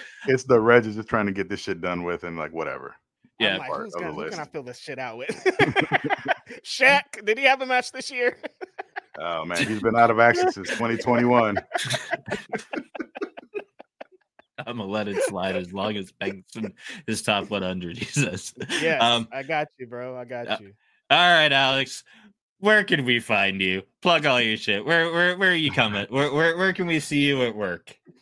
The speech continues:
Speaker 1: Um, most, you can see me at Warrior. You can see me at All Star Lucha Libre.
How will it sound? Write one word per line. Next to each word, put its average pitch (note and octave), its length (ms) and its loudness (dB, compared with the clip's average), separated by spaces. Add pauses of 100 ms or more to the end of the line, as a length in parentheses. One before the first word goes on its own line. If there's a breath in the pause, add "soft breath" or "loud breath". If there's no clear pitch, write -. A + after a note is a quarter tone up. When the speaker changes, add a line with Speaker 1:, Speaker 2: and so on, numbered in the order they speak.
(280)
Speaker 1:
Um, A#2+ 580 6
most, A#2+ 800 -2
you A#2+ 140 -10
can A#2+ 120 -6
see C3+ 260 -6
me B2+ 260 0
at A2 160 0
Warrior. F#2+ 760 -4
You F#2+ 160 -16
can F2+ 200 -16
see G2 360 -14
me F#2 340 -12
at F2 260 -8
All E2+ 200 -8
Star F2+ 200 -6
Lucha F2 320 -8
Libre. E2 440 -8